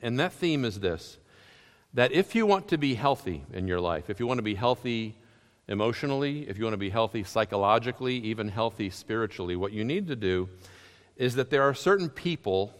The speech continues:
that you need to just stay away from. And if you are in a relationship with any of these people, you need to get out of it as soon as possible because it's horrible for you,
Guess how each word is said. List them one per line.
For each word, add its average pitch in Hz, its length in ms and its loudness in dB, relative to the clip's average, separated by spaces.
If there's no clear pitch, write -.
that 113 160 2
you 113 100 0
need 127 160 0
to 117 80 -2
just 104 220 -2
stay 110 220 0
away 95 260 0
from. 71 260 -10
And 120 460 2
if 127 220 2
you 139 120 6
are 135 100 10
in 180 160 4
a 247 60 8
relationship 139 640 4
with 123 100 2
any 131 160 2
of 120 60 2
these 117 160 -2
people, 110 320 -2
you 120 60 -2
need 151 120 0
to 127 60 -2
get 123 120 6
out 123 140 10
of 104 100 2
it 95 60 2
as 95 80 0
soon 110 160 -2
as 95 80 -6
possible 98 380 0
because 90 260 -2
it's 92 120 -6
horrible 85 340 2
for 69 180 -6
you, 67 120 -12